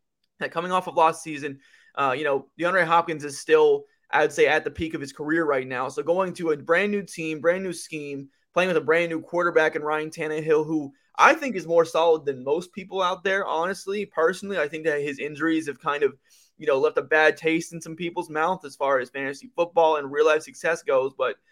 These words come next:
I mean, he's been pretty good for the Tennessee Titans over the last few years of his career there.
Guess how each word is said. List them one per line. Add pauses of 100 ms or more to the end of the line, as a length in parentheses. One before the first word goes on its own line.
(140)
I
mean,
he's
been
pretty
good
for
the
Tennessee
Titans
over
the
last
few
years
of
his
career
there.